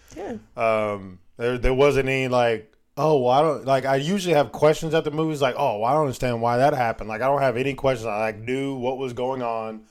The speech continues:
Speaker 2: I knew, I understood the ending. Like, I don't know. These critics that criticized or rated this movie are stupid.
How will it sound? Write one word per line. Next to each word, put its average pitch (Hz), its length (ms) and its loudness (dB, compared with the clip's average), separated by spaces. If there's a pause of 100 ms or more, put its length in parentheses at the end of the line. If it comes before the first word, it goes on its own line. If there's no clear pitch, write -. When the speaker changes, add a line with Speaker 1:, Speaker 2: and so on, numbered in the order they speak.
(480)
Speaker 2:
I 117 120 -4
knew, 131 320 -2
I 120 160 0 (640)
understood 143 420 4
the 135 120 0
ending. 120 420 0
Like, 104 280 -2 (600)
I 147 100 6
don't 147 120 6
know. 117 280 2 (140)
These 131 200 -8
critics 143 340 2
that 117 260 -4 (380)
criticized 127 600 0
or 107 140 -4
rated 120 300 -2
this 101 140 -4
movie 110 220 -6
are 90 80 -10
stupid. 98 580 -10